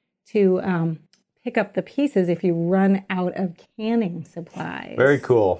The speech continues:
Speaker 1: <laughs>
Speaker 2: So before we dive in, though,
Speaker 1: Mm-hmm.
Speaker 2: let's, uh, get into a little chit chat and
Speaker 1: Yeah.
Speaker 2: answer a subscriber question.
Speaker 1: Okay.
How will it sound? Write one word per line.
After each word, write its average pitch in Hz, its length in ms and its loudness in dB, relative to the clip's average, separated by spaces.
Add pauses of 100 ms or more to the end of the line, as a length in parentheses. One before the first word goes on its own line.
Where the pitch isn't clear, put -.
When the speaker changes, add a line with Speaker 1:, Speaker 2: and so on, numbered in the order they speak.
Speaker 1:
<laughs> - 60 -6
Speaker 2:
So 113 440 6
before 151 340 4
we 143 100 2
dive 135 340 2
in, 131 180 2
though, 180 400 2
Speaker 1:
Mm-hmm. 233 100 4
Speaker 2:
let's, 262 340 2
uh, 120 180 4
get 113 160 0
into 117 180 2
a - 40 4
little 110 140 2
chit 156 220 -2
chat 151 340 0
and 107 200 0
Speaker 1:
Yeah. 110 180 2
Speaker 2:
answer 110 300 2
a 107 60 2
subscriber 113 460 0
question. 147 680 0
Speaker 1:
Okay. 277 240 -2